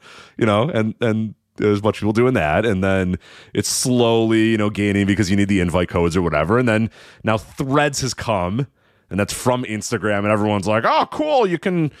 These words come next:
load all your Instagram information directly into Threads. This is fantastic." And it's like, it's good because all the influencers are, are, are on it and stuff. So it's gotten a, a lot of people signed up in one day, but,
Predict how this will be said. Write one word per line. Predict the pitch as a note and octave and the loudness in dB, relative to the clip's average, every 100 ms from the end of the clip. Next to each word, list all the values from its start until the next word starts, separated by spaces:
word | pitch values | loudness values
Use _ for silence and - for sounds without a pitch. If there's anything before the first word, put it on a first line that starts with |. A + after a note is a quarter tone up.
| - - - | -20 -20 -8
load | - A3+ B3 | 0 2 4
all | B3+ | 2
your | A#3+ | 0
Instagram | B3+ F4 B3 F3+ D#3 | -4 -4 -2 0 2
information | D#3 F3 F#3 G#3 G3 | 0 0 0 0 -2
directly | D#3+ D3+ G#3 F#3+ G3+ | -2 0 -2 0 0
into | G#3 | 0
Threads. | - A#3+ E4+ F#3 G#2 | -2 0 2 2 -2
This | C#3 G#3 | -6 -6
is | B3 | -6
fantastic." | C4 C4+ F4 F#4 - F#2 F2 | -6 -2 2 2 0 -4 -2
And | G#2+ | -4
it's | G#2 | -2
like, | B2 G#2 - - | -2 -2 -10 -6
it's | - D#3 | -2 0
good | - D3+ | 2 0
because | C3+ B2+ C3 | 0 -2 -2
all | A#2 A#2+ | 0 0
the | B2 A2+ | -2 -2
influencers | A#2 - A#2 A2 G2+ A2+ G#2 G#2 | -4 -2 0 2 2 2 4 4
are, | G2+ G#2+ | 4 2
are, | G2+ G2+ G#2 | 4 2 2
are | G2+ G2+ | 2 2
on | G2 F#2+ | 2 2
it | G2 G2 | 2 2
and | G2 | 0
stuff. | F#2 G2+ F#2 | -2 -2 -2
So | - | 0
it's | G2+ | 0
gotten | - C3 | 0 -2
a, | B2+ G#2 - - - | -2 -4 -8 -20 -10
a | - | -2
lot | B2+ E3 D#3+ | 0 2 0
of | C#3 | -2
people | A#2+ | -6
signed | A2 A#2 G2 | -4 -2 -2
up | F#2+ - | -2 -2
in | F2 | -2
one | E2 | 0
day, | E2 F#3+ | 2 0
but, | B2+ B2 A2+ | 0 0 -2